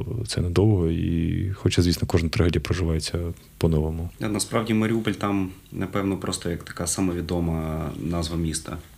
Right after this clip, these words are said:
Speaker 1: Мгм.
Speaker 2: Е, страшно від того, що ти можеш підставити будь-яке місто,
Speaker 1: Сто
Speaker 2: яке
Speaker 1: відсотків.
Speaker 2: постраждало, і сенс пісні не міняється.
Speaker 1: Не міняється, да, бо там, ну, ви там все і перечислили далі. Буча була, і Ізюм, і, і, і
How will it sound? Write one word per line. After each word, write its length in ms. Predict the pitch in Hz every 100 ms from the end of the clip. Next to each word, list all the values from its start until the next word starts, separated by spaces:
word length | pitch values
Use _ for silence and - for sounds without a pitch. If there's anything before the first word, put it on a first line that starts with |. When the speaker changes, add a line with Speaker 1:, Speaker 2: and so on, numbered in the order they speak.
| -
Speaker 1:
Мгм. 360 | 85 85 82 82 76 76
Speaker 2:
Е, 40 | 85
страшно 400 | - 107 - 95
від 60 |
того, 140 | 95 90
що 120 | -
ти 80 | 92
можеш 220 | 87 82
підставити 500 | 71 - 87 80 80
будь-яке 360 | 82 80 76 85
місто, 320 | 78 - - - - - -
Speaker 1:
Сто 200 | - -
Speaker 2:
яке 120 | 104
Speaker 1:
відсотків. 160 | - 87
Speaker 2:
постраждало, 480 | 90 85 87 82 85
і 500 | 90 85 82 82 80
сенс 440 | - 90 - -
пісні 340 | - 92 -
не 120 | 82 85
міняється. 520 | 85 85 78 76 - 87 - - -
Speaker 1:
Не 100 | 87
міняється, 480 | 90 101 85 - -
да, 140 | 92
бо 160 | 85 90
там, 260 | 87 90 90
ну, 220 | 131 113 98 -
ви 160 | 95 104
там 180 | 95 -
все 220 | - 95
і 40 |
перечислили 580 | - 90 85 82 - 85
далі. 260 | 85 85 87
Буча 340 | 95 104 -
була, 340 | 90 90 87
і 220 | - 85 82
Ізюм, 380 | 85 95 90 -
і, 140 | 85
і, 1040 | 85 85 85 92 101 - - - - - - -
і 160 | 92